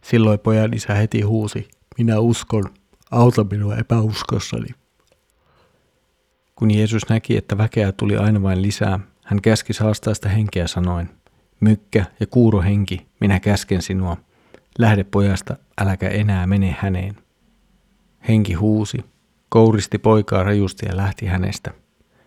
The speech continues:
Poika jäi makaamaan elottoman näköisenä, monet sanoivatkin, "Nyt hän kuoli." Mutta Jeesus tarttui häntä kädestä ja auttoi hänet jalkeelle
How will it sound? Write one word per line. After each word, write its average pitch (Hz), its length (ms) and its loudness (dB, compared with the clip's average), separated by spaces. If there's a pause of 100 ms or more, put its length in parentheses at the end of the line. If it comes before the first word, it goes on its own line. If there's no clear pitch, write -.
(220)
Poika 107 300 2
jäi 98 220 2
makaamaan 101 560 0
elottoman 98 520 -2
näköisenä, 101 500 -2
monet 101 320 0
sanoivatkin, 98 680 -2 (500)
"Nyt 113 160 0
hän 90 200 -2
kuoli." 98 360 2 (840)
Mutta 113 180 -4
Jeesus 110 340 2
tarttui 104 440 -2
häntä 95 220 -2
kädestä 101 480 -2
ja 101 100 0
auttoi 98 380 -2
hänet 87 280 -4
jalkeelle 98 540 -4